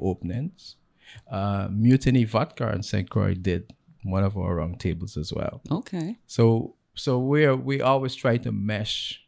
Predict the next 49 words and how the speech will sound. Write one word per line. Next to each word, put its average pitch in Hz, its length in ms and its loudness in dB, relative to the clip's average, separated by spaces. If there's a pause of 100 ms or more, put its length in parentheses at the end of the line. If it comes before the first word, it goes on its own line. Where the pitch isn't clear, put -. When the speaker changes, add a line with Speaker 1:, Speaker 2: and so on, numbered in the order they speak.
(100)
Speaker 1:
the 143 100 2
Speaker 2:
Mm-hmm. 131 160 2
Speaker 1:
private 101 280 4
and 92 160 -6
public 95 360 -4
sector. - 600 -2
Speaker 2:
Mm-hmm. 139 280 4
Speaker 1:
So 123 120 2
it 107 240 2
gives 117 460 4
you 110 160 2
a 98 160 2
broader 98 400 0
spectrum 92 640 -6
of 92 320 -8
employers 92 720 0
to 135 60 6
Speaker 2:
Mm-hmm. 131 180 6
Speaker 1:
choose 165 320 4
from - 360 -2
Speaker 2:
Right. 113 400 -4 (180)
Speaker 1:
based 101 220 4
upon 95 320 2
what 87 240 0
you're 90 140 -2
looking - 300 -2
for. - 260 -8 (100)
Speaker 2:
Which 147 200 -2
is 127 100 -2
very 110 260 2
important 98 460 0
Speaker 1:
Yeah. 87 80 6
Speaker 2:
because 120 300 4
you 127 100 6
don't 135 220 4
want 120 240 0 (160)
people 127 340 -2
to 123 60 -2
feel 120 400 -2
that, 117 160 -4
you 123 100 0
know, 113 100 0
you're 117 180 -2 (120)
relegated 131 540 -2
to 120 60 -2
only 123 260 0
certain 123 400 2
Speaker 1:
To 127 60 6
any, 113 240 4